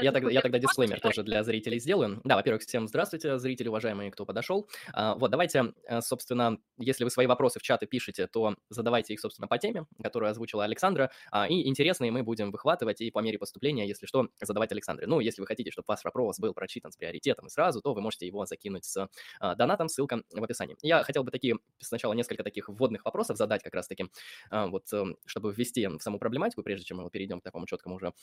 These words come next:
Speaker 1: м, анализу, как это все там с философией может взаимоотноситься и так далее. <clears throat> Вот немецкий язык.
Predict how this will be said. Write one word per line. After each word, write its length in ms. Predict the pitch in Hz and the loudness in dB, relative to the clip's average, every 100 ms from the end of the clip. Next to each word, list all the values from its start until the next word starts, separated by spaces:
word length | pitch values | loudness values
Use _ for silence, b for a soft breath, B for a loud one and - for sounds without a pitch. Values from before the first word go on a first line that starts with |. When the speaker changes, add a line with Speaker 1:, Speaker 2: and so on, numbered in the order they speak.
| _ | _
Speaker 1:
м, 180 | 107 101 | -12 -6
анализу, 320 | 120 120 107 104 | -2 0 -2 -6
как 120 | 98 | -10
это 120 | 101 | -10
все 220 | - 95 92 | -6 -4 -6
там 100 | - - | -12 -10
с 60 | |
философией 400 | 98 98 147 127 | -6 2 2 2
может 160 | 110 101 | -2 -2
взаимоотноситься 560 | 101 92 - - - | -4 -4 -8 -10 -8
и 40 | 92 | -6
так 120 | 90 | -2
далее. 260 | 117 139 - | -2 -2 -2
<clears throat> 320 | 190 202 107 _ _ _ - | 0 2 0 _ _ _ -12
Вот 140 | - 113 | -8 -2
немецкий 300 | 120 147 101 | 0 0 -2
язык. 180 | 101 | -8